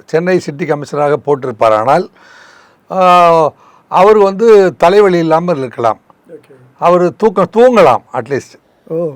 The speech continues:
Speaker 2: அப்படி சொல்றீங்களா?
Speaker 1: முதலமைச்சர் தூங்கலாம், முதலமைச்சர் தலைவலி இல்லாமல் இருக்கலாம், முதலமைச்சர் மருத்துவமனைக்கு செல்ல வேண்டியதில்லை.
Speaker 2: ஆனா ரவுடிஸ்க்கு கொஞ்சம் தலைவலி வரலான்றீங்க.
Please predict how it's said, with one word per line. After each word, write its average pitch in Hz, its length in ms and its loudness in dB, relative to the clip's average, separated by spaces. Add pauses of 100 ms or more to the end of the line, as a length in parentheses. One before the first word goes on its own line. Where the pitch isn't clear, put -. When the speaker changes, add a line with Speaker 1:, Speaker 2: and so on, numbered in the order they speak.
(140)
Speaker 2:
அப்படி 160 280 -10
சொல்றீங்களா? 143 400 -10 (200)
Speaker 1:
முதலமைச்சர் 240 680 2
தூங்கலாம், 175 540 4 (840)
முதலமைச்சர் 220 560 2
தலைவலி 190 400 2
இல்லாமல் 156 340 -2
இருக்கலாம், 117 480 -2 (540)
முதலமைச்சர் 196 580 -2
மருத்துவமனைக்கு 165 640 -2
செல்ல 143 160 -4
வேண்டியதில்லை. 117 440 -6
Speaker 2:
ஆனா 180 120 2
ரவுடிஸ்க்கு 254 420 2
கொஞ்சம் 226 120 2
தலைவலி 190 300 2
வரலான்றீங்க. 165 580 -2